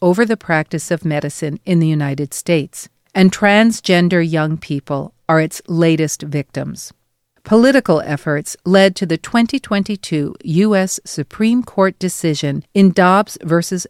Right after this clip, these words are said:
Jackson Women's Health Organization, which empowered some states to prohibit abortion even in emergencies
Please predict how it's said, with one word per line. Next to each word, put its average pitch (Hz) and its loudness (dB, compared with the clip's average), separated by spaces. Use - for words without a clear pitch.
Jackson 180 -2
Women's 185 0
Health 160 -2
Organization, 139 -4
which 214 4
empowered 220 4
some 240 2
states - -4
to 208 2
prohibit 208 0
abortion 143 -4
even 247 4
in 196 4
emergencies 151 -2